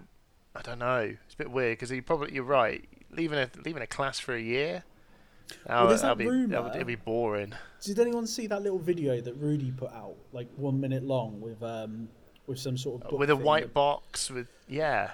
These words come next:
Speaker 2: The people think it might be an R P G style game to do with the cards. Like,
Speaker 1: Right.
Speaker 2: I thought it was just a, I thought it was just another lore style product, personally,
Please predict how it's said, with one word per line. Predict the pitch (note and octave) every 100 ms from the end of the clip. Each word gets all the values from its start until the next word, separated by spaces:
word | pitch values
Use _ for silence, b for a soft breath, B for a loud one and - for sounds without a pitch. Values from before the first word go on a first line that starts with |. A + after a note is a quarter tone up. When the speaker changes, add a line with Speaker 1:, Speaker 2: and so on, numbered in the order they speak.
| -
Speaker 2:
The | E3
people | C3 F#3 F3+ E3+
think | E3+ D#3+ D#3
it | E3
might | D3+ C#3+
be | D3
an | C#3+
R | C#3+ C#3
P | D3 C#3
G | C3 C#3 C3
style | - C3+ B2 B2+
game | B2+ B2+ B2+ A#2+
to | B2+
do | B2+ B2
with | A#2+ A#2
the | C3+
cards. | - C3+ A2+ - - - - - _ _ _ - _ _ -
Like, | C3 B2 A#2
Speaker 1:
Right. | G2+ A#2 - D#3
Speaker 2:
I | F#3+
thought | F#3 E3 B2+
it |
was | B2+ C3
just | A#2+ -
a, | A#2 -
I | D#3
thought | E3+ E3
it | B2
was | -
just | - C3
another | A#2 A2
lore | G#2+ A#2+ A#2+
style | - G2+ F#2 G2
product, | - C2+ D2 - - - _
personally, | - A2 - G2 E2 D2 C#2+